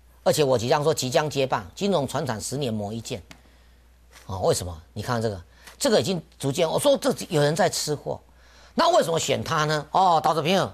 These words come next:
哦，就是我讲的哦，这你若讲你股，股市哪个这几档啊？吼，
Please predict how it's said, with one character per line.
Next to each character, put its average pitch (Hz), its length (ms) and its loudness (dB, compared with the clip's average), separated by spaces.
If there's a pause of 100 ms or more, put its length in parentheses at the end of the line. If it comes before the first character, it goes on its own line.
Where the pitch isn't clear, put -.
哦， 127 200 4
就 117 80 -4
是 120 120 -2
我 165 180 4
讲 160 180 2
的 107 80 -4
哦， 110 240 -6
这 220 140 2
你 247 200 -4
若 214 140 -4
讲 226 240 0
你 247 60 -4
股， 196 200 -6
股 233 220 0
市 175 160 -2
哪 151 120 -4
个 180 100 0
这 202 100 -4
几 185 200 0
档 170 200 2
啊？ 160 120 -2
吼， 143 260 -2